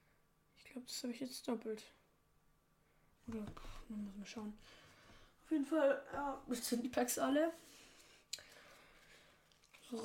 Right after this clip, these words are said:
richtig gut waren die Karten jetzt auch nicht, aber immerhin ein paar Vs. Kann man immer gebrauchen.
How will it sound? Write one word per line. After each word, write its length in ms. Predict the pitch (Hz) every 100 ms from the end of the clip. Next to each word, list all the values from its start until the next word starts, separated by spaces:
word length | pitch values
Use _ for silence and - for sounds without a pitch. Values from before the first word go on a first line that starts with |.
| 240
richtig 760 | 302 285 - - 277 254 - - - _ _ _ _ -
gut 360 | 247 254 233 226
waren 140 | 214
die 60 | 208
Karten 260 | 226 -
jetzt 160 | - -
auch 140 | 226
nicht, 220 | 277 294
aber 480 | 214 214 220 220 226
immerhin 340 | - 226 220 220
ein 60 |
paar 220 | 214 214 214
Vs. 440 | 262 392 - - - - - - - - - - - - - -
Kann 220 | - 233
man 260 | 220 220 -
immer 220 | 240 262
gebrauchen. 480 | 277 285 302 -